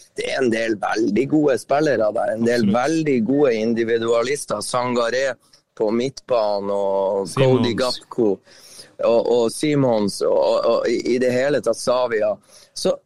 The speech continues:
Speaker 1: så det er en del veldig gode fotballspillere, men Glimt sin styrke er jo kollektivet, ikke sant? Og det, det var også en del som pekte på det, at kollektivt så er ikke P S V like god og sterk som det Glimt er, og jeg synes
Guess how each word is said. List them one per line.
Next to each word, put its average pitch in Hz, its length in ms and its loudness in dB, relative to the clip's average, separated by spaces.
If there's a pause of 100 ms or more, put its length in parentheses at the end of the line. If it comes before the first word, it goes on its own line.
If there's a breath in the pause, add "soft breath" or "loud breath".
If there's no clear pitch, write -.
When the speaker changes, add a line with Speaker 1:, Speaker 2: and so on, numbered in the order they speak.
(120)
Speaker 1:
så 160 160 0
det 165 80 2
er 180 140 0
en 170 80 0
del 160 180 2
veldig 160 380 0
gode 151 240 4
fotballspillere, 139 640 0
men 117 160 0
Glimt 175 280 -2
sin 131 160 -2
styrke 151 360 -2
er 104 80 6
jo 104 80 0
kollektivet, - 800 0
ikke 117 160 0
sant? 123 380 0 (100)
Og 123 160 2
det, 147 140 0 (260)
det 147 160 0
var 160 80 6
også 185 300 4
en 120 100 0
del 127 160 -2
som 104 160 -8
pekte 131 400 -2
på 104 240 0
det, 101 160 2
at 107 400 -2 (360)
kollektivt 147 680 0
så 143 160 0
er 143 240 -2
ikke - 240 -6
P 117 160 0
S 107 240 -4
V 117 160 0
like 110 400 -2
god 113 240 0
og 101 80 -4
sterk 120 320 -4
som 107 240 -2
det 104 160 -2
Glimt 113 400 -4
er, 110 160 2
og 123 320 2 (400 soft breath)
jeg - 140 -6
synes 208 260 0